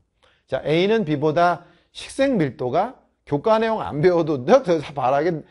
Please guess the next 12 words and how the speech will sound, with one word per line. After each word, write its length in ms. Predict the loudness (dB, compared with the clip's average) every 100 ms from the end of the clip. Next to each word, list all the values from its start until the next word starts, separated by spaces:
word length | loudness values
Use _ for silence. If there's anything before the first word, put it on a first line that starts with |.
| _ -2
이건 280 | 2 2 -2 -20 -2
나무가 480 | 2 2 2 4 4
없잖아. 800 | 4 2 2 4 4 2 2
나무가 420 | 2 2 2 2 0
많고, 840 | -2 -8 -4 0 2 4 2 0
또는 220 | -2 -4 -4 _ _
변성암은 640 | -2 0 0 2 2 0
점토를 520 | -4 -4 -2 -2 0 0
만들고 840 | -2 -2 -2 0 4 4 2 -4 -18 -20 -20
화강암은 720 | -10 -6 -2 0 2 2 0 -2
모래질이기 800 | 0 2 2 0 0 0 -2
때문에 480 | -4 -8 -8 -8 -10